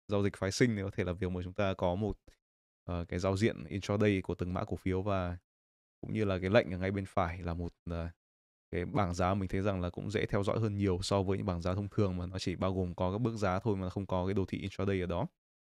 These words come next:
Mình nhớ không nhớ là bên Techcombank thì cũng làm một cái đồ thị intraday như này nhưng mà hơi bé và nó không đi kèm cùng với khối lượng.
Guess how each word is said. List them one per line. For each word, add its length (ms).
Mình 60
nhớ 60
không 80
nhớ 80
là 80
bên 260
Techcombank 360
thì 60
cũng 160
làm 160
một 140
cái 160
đồ 100
thị 100
intraday 320
như 100
này 160
nhưng 140
mà 120
hơi 100
bé 220
và 260
nó 80
không 180
đi 60
kèm 300
cùng 140
với 80
khối 160
lượng. 180